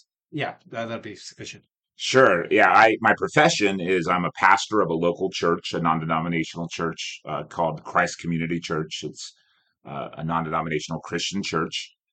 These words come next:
Speaker 2: Um, been here in Wheeling for about twelve years. And before that, I had been in banking, uh, for seven years and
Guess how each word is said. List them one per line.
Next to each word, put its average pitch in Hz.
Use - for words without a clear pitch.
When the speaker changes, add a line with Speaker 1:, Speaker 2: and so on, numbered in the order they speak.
Speaker 2:
Um, 73
been 87
here 98
in 87
Wheeling 90
for 85
about -
twelve 90
years. 85
And 76
before 98
that, 92
I 98
had 87
been 80
in 76
banking, 90
uh, 82
for 78
seven 95
years 107
and 78